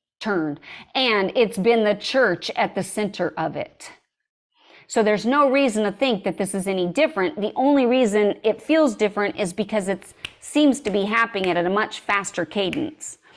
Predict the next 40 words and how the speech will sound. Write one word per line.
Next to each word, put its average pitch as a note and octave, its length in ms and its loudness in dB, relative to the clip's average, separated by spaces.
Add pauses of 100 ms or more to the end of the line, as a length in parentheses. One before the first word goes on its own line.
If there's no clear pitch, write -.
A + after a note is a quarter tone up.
(160)
And E4+ 160 2
everything D4+ 460 4
seems C#4 340 2
to B3 80 -2
be A3 120 2
coming A#3 300 2
together A#3 260 2
at G#3+ 80 0
the G3 80 -10
same G#3+ 240 0
time. A#3 280 0 (120)
And E4 680 4
it's C4 200 2
a A#3+ 60 4
worldwide A3+ 920 2
phenomena F3+ 880 0
rather G3+ 340 2
than F#3 260 0
a F3+ 80 2
localized F3 720 0
one C#3+ 360 -6
like E3 200 -8
it - 80 -8
has D#3+ 240 -8
been - 160 -8
in C#4 120 -6
the - 40 -8
past. - 460 -14 (640)
So A3+ 480 2
there G#3+ 380 2 (140)
is, - 220 -4
there A#3+ 260 2
are, B3+ 600 6
uh, G3 340 4
reasons G#3 600 0
here G3+ 240 0
for F#3 220 -6
greater F#3+ 340 0
alarm, A3+ 420 2
but G#3 240 -4